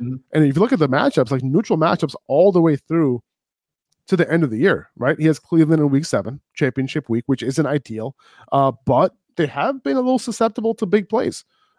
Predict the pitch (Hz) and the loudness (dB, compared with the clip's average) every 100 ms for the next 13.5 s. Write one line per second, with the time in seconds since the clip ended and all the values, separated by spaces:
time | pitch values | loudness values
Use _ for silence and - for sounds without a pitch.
0 | _ 120 139 175 170 - 190 202 196 175 | _ -2 2 2 2 2 0 2 0 0
1 | 190 180 156 175 151 - 151 156 165 156 | 2 0 2 2 2 0 0 0 2 0
2 | 147 139 139 117 120 156 - 247 247 _ | 0 0 2 0 -2 -4 -2 -4 -4 _
3 | _ _ _ 135 - 156 - - 143 147 | _ _ _ -4 2 0 0 -2 0 0
4 | 135 156 123 - 131 139 - 139 - 127 | 2 2 0 -4 -2 -2 0 -2 0 2
5 | 131 131 - _ - 131 - 135 170 175 | 2 0 -16 _ -6 -4 0 0 0 0
6 | 185 233 247 _ - 180 208 220 311 294 | 0 0 -4 _ -2 2 2 2 -2 -2
7 | 180 226 233 233 165 180 220 214 185 226 | -2 0 2 2 0 -2 -2 -2 -2 0
8 | 302 117 98 104 - _ _ _ 139 - | 2 0 -2 -10 -14 _ _ _ -4 0
9 | 147 202 - 165 160 - _ - 175 185 | 0 2 4 4 2 -2 _ -2 0 0
10 | 190 196 180 247 170 175 175 - 220 202 | -2 0 0 -2 -2 -2 -2 -2 0 2
11 | 247 190 117 80 - 113 156 190 _ _ | 4 4 2 -4 -4 -2 2 0 _ _
12 | _ - 160 147 160 - 151 185 196 - | _ 0 2 2 0 0 2 4 2 4
13 | 165 139 143 160 190 | 4 6 4 4 0